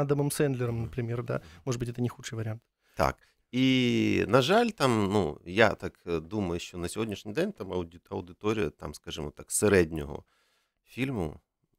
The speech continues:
Speaker 2: за успіхом. Але це може бути володар па-, пальмової гілки або володар золотого ведмедя. Це чотири-п'ять тисяч глядачів.
Speaker 1: На всю
Speaker 2: На
Speaker 1: Україну.
Speaker 2: ш-, на всю Україну. Дві тисячі живе в Києві, інші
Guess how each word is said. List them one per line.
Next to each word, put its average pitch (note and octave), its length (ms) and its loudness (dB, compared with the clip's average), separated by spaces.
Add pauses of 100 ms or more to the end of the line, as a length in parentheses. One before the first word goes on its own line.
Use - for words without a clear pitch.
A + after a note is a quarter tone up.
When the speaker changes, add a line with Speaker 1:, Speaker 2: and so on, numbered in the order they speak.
(340)
Speaker 2:
за F#2+ 120 2
успіхом. - 580 -2
Але G#2 200 6
це - 140 0
може G#2 240 2
бути G2+ 300 -6
володар F#2 380 -2
па-, - 160 -12
пальмової F2+ 580 -6
гілки B2 360 -12
або F2 300 -6
володар F2 360 -4
золотого E2 440 -10
ведмедя. G2 460 -2
Це - 200 -6
чотири-п'ять G2+ 640 -10
тисяч - 540 -16
глядачів. - 540 -14 (440)
Speaker 1:
На D3+ 80 0
всю D3+ 160 -2
Speaker 2:
На - 20 -2
Speaker 1:
Україну. A#2+ 420 -2
Speaker 2:
ш-, D2+ 80 -16
на F2 60 -10
всю G2+ 220 -14
Україну. D#2+ 360 -10
Дві F#2+ 200 -8
тисячі G2 400 -6
живе F2+ 260 -4
в - 80 -8
Києві, D3 420 -10 (420)
інші G#2+ 500 -8